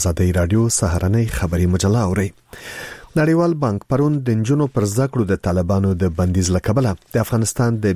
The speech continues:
بیا رغونې د صندوق پروژې کنګل کړې. په دې اړه پام وکړئ، د رویټرز خبري اژانس د راپور لنډیز ته. نړیوال بانک د شپږ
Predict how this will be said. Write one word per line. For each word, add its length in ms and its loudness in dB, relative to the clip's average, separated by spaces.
بیا 140 0
رغونې 420 0
د 140 -4
صندوق 440 -4
پروژې 400 0
کنګل 420 0
کړې. 140 0
په 80 0
دې 100 2
اړه 160 2
پام 180 2
وکړئ، 220 0
د 120 2
رویټرز 440 0
خبري 320 2
اژانس 380 -4
د 180 0
راپور 380 -2
لنډیز 400 0
ته. 40 0
نړیوال 340 2
بانک 240 -2
د 140 0
شپږ 200 -4